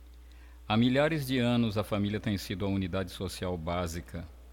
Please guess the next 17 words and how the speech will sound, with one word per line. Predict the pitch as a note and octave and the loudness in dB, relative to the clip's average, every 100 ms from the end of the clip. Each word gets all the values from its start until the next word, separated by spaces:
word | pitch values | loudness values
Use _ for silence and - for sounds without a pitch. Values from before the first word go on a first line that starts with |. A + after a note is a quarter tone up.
| - - - - - | -20 -20 -20 -20 -6
mas | G2+ G2 | -2 0
você | A2 - A#2+ | -2 0 -4
põe | - B2+ | 0 2
em | B2+ | 4
dúvida | G#2+ A2 A2+ A2+ | 4 0 0 -2
a | |
sua | G#2+ - G#2+ | -2 -2 -2
validade | G2 G2+ F2 F#2 F#2+ | 0 -2 -2 -2 -2
no | G2+ G2+ | -2 -2
seu | - G#2 | -2 0
mundo | G2 G2 G#2 | 2 0 0
novo. | F#2 F2+ E2 D#2+ E2 - - - - - - - - | 0 0 -2 -6 -10 -14 -20 -20 -20 -20 -20 -20 -14
O | A2 | -10
que | F3 | -6
sugere | E3 E3+ B2+ A#2 A#2 G#2+ | -4 -2 0 2 2 2
para | A2 G2 | -2 -4
substituí-la? | - F#2 - G2 - F#2 E2 D#2+ | -4 -8 -6 -8 -4 -4 -4 -6